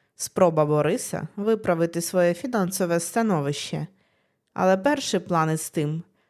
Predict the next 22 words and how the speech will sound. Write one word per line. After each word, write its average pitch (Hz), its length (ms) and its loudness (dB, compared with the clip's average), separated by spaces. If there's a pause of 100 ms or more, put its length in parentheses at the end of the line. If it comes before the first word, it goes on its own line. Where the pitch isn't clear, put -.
(140)
щоб 175 300 -4
загубити 175 580 2
Лесю 165 340 0
в - 80 -8
трущобах, 170 800 -2 (500)
і 220 100 0
другий, 165 540 2 (160)
залишити 180 640 0
Лесю 156 400 0
в 170 40 -2
одну 165 220 0
в 151 60 -8
пустелі, 190 640 -2 (680)
не 269 180 0
спрацювали. 185 840 0 (1160)
Третій 285 400 2
план 147 340 -2
був 185 180 -4
більш 226 380 -2
незвичайним 202 840 -2
та 190 200 0
екзотичним. 190 840 -2